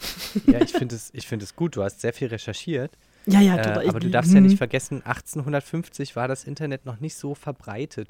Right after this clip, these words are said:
Speaker 2: wie heute.
Speaker 1: Ja, zum Glück, Alter, sonst hätten
Speaker 2: Also die
Speaker 1: die da,
Speaker 2: konnten ja
Speaker 1: naja.
Speaker 2: nicht gucken.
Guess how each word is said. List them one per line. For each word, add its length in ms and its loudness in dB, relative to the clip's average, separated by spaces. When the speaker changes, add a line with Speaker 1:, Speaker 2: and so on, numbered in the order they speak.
Speaker 2:
wie 140 -12
heute. 400 -14
Speaker 1:
Ja, 180 -8
zum 280 2
Glück, 360 0
Alter, 300 -4
sonst 180 -6
hätten 120 -4
Speaker 2:
Also 100 -4
die 80 -4
Speaker 1:
die 40 -2
da, 60 -2
Speaker 2:
konnten 280 -2
ja 80 -2
Speaker 1:
naja. 100 -2
Speaker 2:
nicht 160 -6
gucken. 360 -6